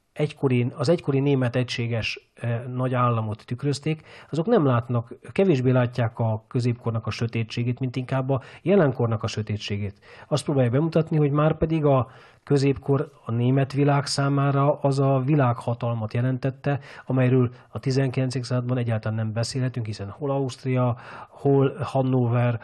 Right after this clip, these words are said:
hol Poroszország, hol Bajorország testesíti meg ezeket az államalakulatokat, ö, különböző hadszíntereken vagy diplomáciai játszmákban, és hát nincs egységes német áll-, a németeknek nincs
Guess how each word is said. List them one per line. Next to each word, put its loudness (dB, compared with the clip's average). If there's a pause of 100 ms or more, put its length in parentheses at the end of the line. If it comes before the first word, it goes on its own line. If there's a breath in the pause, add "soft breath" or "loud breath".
(120)
hol 0
Poroszország, -4
hol 0
Bajorország -2
testesíti -4
meg -2
ezeket -6
az -4
államalakulatokat, -4 (460 loud breath)
ö, -4
különböző -4
hadszíntereken -2
vagy -4
diplomáciai -4
játszmákban, -4
és -2
hát -4
nincs 0
egységes -4
német -4
áll-, -4
a -6
németeknek 0
nincs -4